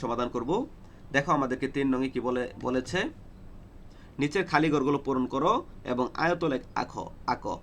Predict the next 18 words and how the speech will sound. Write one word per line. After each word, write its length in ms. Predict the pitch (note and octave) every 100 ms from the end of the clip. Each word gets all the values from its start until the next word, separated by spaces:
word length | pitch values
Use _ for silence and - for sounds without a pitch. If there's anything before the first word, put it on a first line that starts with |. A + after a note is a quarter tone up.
| - -
ঠিক 120 | D#3+
আছে, 140 | F#3 E3+
এখানে 180 | C#3+ A#2
আয়তলেখ 440 | A#2+ D3+ E3 C3 -
হবে, 220 | A2+ A#2 D3+ D#4 - - - - - - - - - -
এটা 120 | - G#2
পিডিএফ 340 | C#3 B2+ B2+ A#2+
এ 20 | A#2
আসে 260 | A2+ C3+ C3
নাই, 180 | A#2+ B2+ F#3+ - - - - - - - - - - - - - - - - - - - - - - - - - - - - - -
আয়তলেখ 560 | - C#3+ D3 C#3 A#2+ E3+ - - -
আঁকতে 240 | C3 -
বলছে। 240 | A#2+ A2 -
ঠিক 140 | D3
আছে, 200 | E3 F#3 C3 - - -
নিচের 280 | B2 C3 D#3+
খালি 240 | - C3+ D#3
ঘরগুলো 360 | C3+ B2+ C3+